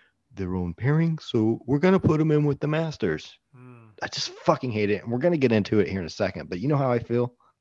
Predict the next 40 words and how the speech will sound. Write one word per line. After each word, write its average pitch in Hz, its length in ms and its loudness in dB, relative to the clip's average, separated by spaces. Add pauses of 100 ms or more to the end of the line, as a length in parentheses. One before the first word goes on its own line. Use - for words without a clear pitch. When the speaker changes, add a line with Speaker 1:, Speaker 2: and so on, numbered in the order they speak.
(1400)
Speaker 2:
How 127 80 -12
do 131 80 -12
you 135 60 -14
feel? 170 300 -20 (760)
Oh, 196 200 4
oh, 190 100 6
Speaker 1:
Well, - 0 -
Speaker 2:
oh, 214 100 4
Speaker 1:
I - 60 8
Speaker 2:
you, 208 80 6
Speaker 1:
already, 196 200 4
Speaker 2:
oh, 180 120 8
Speaker 1:
I, 214 40 8
Speaker 2:
you're 208 160 4
asking 196 460 2
Speaker 1:
yeah, 240 100 6
Speaker 2:
me. 226 60 8
Speaker 1:
like, 170 180 6
Speaker 2:
You're 165 140 -2
asking 202 320 0
me 233 120 2
how 196 80 4
Speaker 1:
like, 160 180 8
Speaker 2:
you, 151 60 2
Speaker 1:
what 151 280 6
do 190 60 0
you, 190 40 8
Speaker 2:
like, 190 180 6
how, 214 160 4
Speaker 1:
like, 202 140 0
when 156 140 4
Speaker 2:
when - 60 4
Speaker 1:
they - 60 4
Speaker 2:
we 196 60 4
Speaker 1:
say 190 60 4
Speaker 2:
have 143 160 2
to - 60 -4
Speaker 1:
this, 123 60 -2
Speaker 2:
play 190 160 2
the 156 120 -4